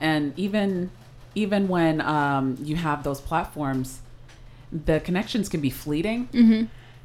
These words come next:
Speaker 1: right? Um, but when you're connected by a company, you're more familiar with the kind of people you work around. So I think
Speaker 2: Yeah.
Speaker 1: you're more inclined to be,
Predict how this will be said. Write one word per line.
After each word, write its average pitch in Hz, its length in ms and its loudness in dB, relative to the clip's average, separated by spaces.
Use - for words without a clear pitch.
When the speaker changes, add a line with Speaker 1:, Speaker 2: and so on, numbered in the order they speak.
Speaker 1:
right? 170 460 -4
Um, 131 640 0
but 135 280 2
when 143 240 0
you're 135 100 0
connected 156 340 -4
by 127 120 0
a 123 60 -2
company, 135 680 -4
you're 131 400 2
more 135 240 2
familiar 127 520 0
with 123 140 -2
the 127 80 -4
kind 127 160 -4
of 117 60 -6
people 123 240 -2
you 117 100 -2
work 113 200 -2
around. 131 360 -2
So 120 580 -2
I - 80 0
think 170 200 2
Speaker 2:
Yeah. 311 120 10
Speaker 1:
you're 143 160 6
more 131 320 2
inclined 120 640 -2
to 117 280 -4
be, 117 580 -6